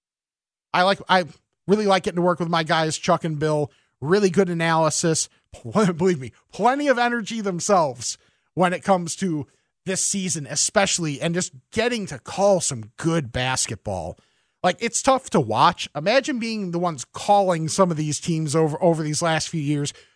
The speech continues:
Credit to everybody who is, who has had to do that. Ted's in Berwyn, and Ted's on the score.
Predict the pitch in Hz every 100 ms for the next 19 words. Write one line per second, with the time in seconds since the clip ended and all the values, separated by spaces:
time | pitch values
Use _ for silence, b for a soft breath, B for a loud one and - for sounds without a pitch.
0 | b - 214 220 226 196 196 185 180 156
1 | 160 147 - 165 147 156 135 120 104 123
2 | 113 117 104 _ _ _ _ _ _ -
3 | 277 233 233 190 202 202 175 147 135 185
4 | 185 160 131 113 - 120 95